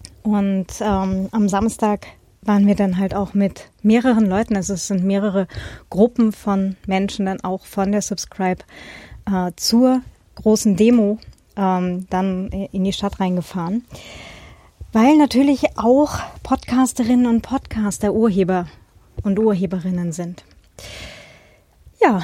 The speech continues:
und, äh, davon erzähle ich gleich so ein bisschen, ähm, und unterhalte mich dann halt mit der Anni um die, ja, für, für mich zumindest, äh, vielleicht auch für einige anderen Autorinnen und Autoren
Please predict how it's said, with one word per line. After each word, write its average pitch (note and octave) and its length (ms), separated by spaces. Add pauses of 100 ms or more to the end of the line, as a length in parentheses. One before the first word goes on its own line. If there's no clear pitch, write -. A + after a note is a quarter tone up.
(280)
und, B3+ 340
äh, A#3 320
davon B3+ 320
erzähle C#4 380
ich - 80
gleich G3 200
so G3+ 100
ein F3+ 80
bisschen, F#3 380 (460)
ähm, F3+ 540 (340)
und A3+ 200
unterhalte G3 360
mich F#3 140
dann F#3 200
halt F3+ 220 (140)
mit G3 240
der F#3 160
Anni F3+ 400
um G#3 320
die, F3+ 380 (480)
ja, A3 340
für, G#3 460
für - 360
mich G#3 380
zumindest, C4 720
äh, G#3 260 (180)
vielleicht G3 300
auch F#3+ 80
für F#3+ 260
einige F#3 360
anderen G3+ 440
Autorinnen F#3+ 640
und F#3 160
Autoren F#3 440